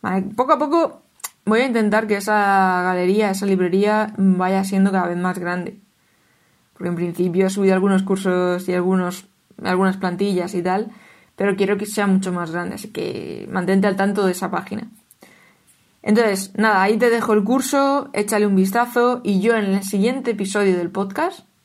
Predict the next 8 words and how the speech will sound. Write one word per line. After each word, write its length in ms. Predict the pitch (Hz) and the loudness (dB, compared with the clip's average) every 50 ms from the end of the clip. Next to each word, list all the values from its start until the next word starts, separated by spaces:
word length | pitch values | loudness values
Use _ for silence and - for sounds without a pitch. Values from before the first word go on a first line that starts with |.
| _ - | _ -4
voy 240 | 220 202 202 196 208 | -2 0 0 2 2
a 40 | |
intentar 520 | 214 214 202 202 190 190 202 208 220 226 - | 2 2 2 2 2 4 4 2 0 0 -2
ampliar 540 | 208 202 202 190 190 196 190 190 202 208 214 | -2 0 0 2 2 4 4 4 4 2 2
esa 160 | 214 214 214 | 0 0 -2
información 680 | 208 202 190 196 190 190 185 185 190 190 214 220 220 | -2 -2 -2 -2 0 2 2 0 0 -2 -2 0 0
del 160 | 220 214 190 190 | 0 0 -2 -2
curso 380 | - 175 170 - - - - | -4 -8 -8 -10 -12 -18 -20